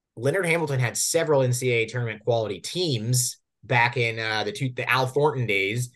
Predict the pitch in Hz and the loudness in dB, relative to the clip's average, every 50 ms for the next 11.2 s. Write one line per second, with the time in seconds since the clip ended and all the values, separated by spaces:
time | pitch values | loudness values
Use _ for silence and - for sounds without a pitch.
0 | _ _ - 139 131 123 165 151 131 127 131 131 139 151 151 127 139 131 131 127 | _ _ -2 0 2 4 4 4 4 2 2 4 4 4 2 2 0 -2 -2 -2
1 | 123 123 123 123 123 127 123 117 113 110 107 117 120 113 110 107 104 104 - 117 | -2 -2 -2 -4 -2 0 2 2 2 2 0 -2 -4 -4 -6 -6 -6 -6 -4 -4
2 | 110 107 107 104 104 113 117 123 120 113 104 98 101 98 101 113 113 113 110 90 | -2 -2 -4 -2 -2 0 0 0 -2 -2 -4 -2 -2 0 2 2 2 2 0 0
3 | 110 117 110 104 - - - - 113 107 107 101 98 - 113 113 117 110 104 101 | -2 -4 -6 -8 -10 -12 -12 -10 -6 -6 -6 -6 -6 -6 -6 -4 -4 -4 -4 -4
4 | 95 90 85 82 92 92 90 92 90 87 85 98 98 95 92 95 95 104 104 98 | -6 -4 -4 -4 -4 -2 -2 -2 -4 -4 -6 -6 -6 -6 -6 -6 -4 -6 -6 -6
5 | 98 95 95 87 92 90 - 104 95 92 90 90 90 90 87 - 107 98 85 - | -6 -8 -8 -8 -8 -8 -8 -8 -8 -6 -6 -4 -4 -4 -4 -4 -6 -6 -6 -8
6 | 82 101 110 107 98 92 90 87 80 - - - - _ _ _ _ - 131 135 | -10 -8 -6 -6 -6 -6 -6 -8 -8 -10 -16 -20 -20 _ _ _ _ -4 0 0
7 | 131 127 123 120 117 113 110 110 - _ _ _ _ _ - 165 175 170 - 233 | 2 2 2 0 0 -4 -8 -12 -16 _ _ _ _ _ -6 -4 -4 0 2 2
8 | 247 277 262 - 269 247 233 208 214 214 208 214 208 196 202 202 202 202 185 160 | 0 0 0 -2 -2 0 0 2 2 4 4 6 6 6 4 4 2 2 0 0
9 | 139 156 190 214 208 175 147 170 165 156 175 170 170 170 170 175 170 165 156 - | 2 2 2 2 2 2 0 0 0 0 -2 -2 0 2 2 2 2 0 -2 -2
10 | 175 - 170 160 170 170 170 170 165 160 160 165 - 160 120 135 147 160 147 139 | -4 -4 -2 0 2 4 4 4 4 2 2 0 -2 -4 -4 -2 -2 -2 -2 -4
11 | 110 82 67 - | -6 -6 -10 -12